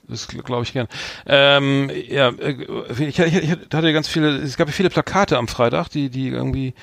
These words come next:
äh, da, da, äh, bundesweit, weltweit irgendwie zu sehen waren, ne? Also zum Thema, äh, Kli-, Klimawandel, also es war ja sozusagen die größte Demo ü-, überhaupt irgendwie weltweit, die es gab irgendwie zu dem Thema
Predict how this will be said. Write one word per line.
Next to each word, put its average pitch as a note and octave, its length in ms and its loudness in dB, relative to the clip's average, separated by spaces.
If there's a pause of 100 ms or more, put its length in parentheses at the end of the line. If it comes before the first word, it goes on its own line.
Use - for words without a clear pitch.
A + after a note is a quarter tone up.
(340)
äh, B2+ 80 -4
da, C3+ 160 2
da, C3 560 0
äh, B2+ 320 -6
bundesweit, C3+ 480 0
weltweit D3+ 360 4
irgendwie C#3 200 -4
zu C3 120 -4
sehen D3+ 260 6
waren, A#2 200 6
ne? F#3+ 120 2
Also C#3 140 0
zum C3 140 -8
Thema, A#2+ 480 2
äh, A#2 40 -6
Kli-, B2+ 180 -6
Klimawandel, C3 540 4
also A#2 180 0
es A2 60 -6
war B2+ 80 4
ja A#2+ 80 2
sozusagen A#2 540 -2
die A#2+ 100 -6
größte C3 320 -2
Demo C3 260 4
ü-, B2 140 -4
überhaupt A#2+ 420 0
irgendwie A#2+ 220 -4
weltweit, A#2 400 2
die - 40 -6
es - 100 -10
gab C3 240 0
irgendwie C#3 180 -2
zu - 140 -10
dem C3 80 -6
Thema C3+ 260 -4